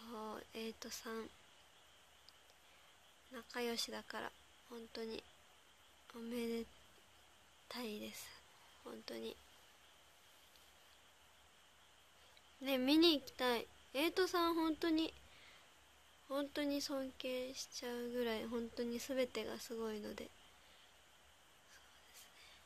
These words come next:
うですね。はい。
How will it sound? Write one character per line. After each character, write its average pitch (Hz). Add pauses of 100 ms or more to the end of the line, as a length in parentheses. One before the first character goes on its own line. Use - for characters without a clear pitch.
(4000)
う 269
で -
す -
ね。 -
は -
い。 254